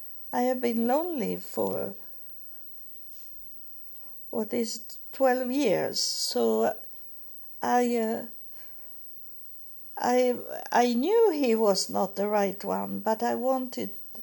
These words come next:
to play with it when I was in Jerusalem, that he was my boyfriend and we should be a couple. And then, uh,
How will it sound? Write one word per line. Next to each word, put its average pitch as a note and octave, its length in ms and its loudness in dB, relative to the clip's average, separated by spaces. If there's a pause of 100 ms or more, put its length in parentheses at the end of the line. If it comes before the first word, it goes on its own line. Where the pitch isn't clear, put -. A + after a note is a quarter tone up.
(600)
to B3 100 0
play D4+ 440 6
with G#3 360 2
it E3+ 400 0
when G#3 240 -2
I G#3 120 -2
was A#3+ 360 2
in G3 260 -2
Jerusalem, G3 1040 -2 (440)
that G3 180 0
he A3 160 0
was F#3+ 300 -2
my G3 180 -2
boyfriend A#3+ 800 0 (340)
and G3 160 -4
we G3+ 160 -2
should G3 260 -6
be G3 200 -2
a F#3 60 0
couple. - 640 -2 (640)
And A3 240 0
then, C4 340 4
uh, - 140 0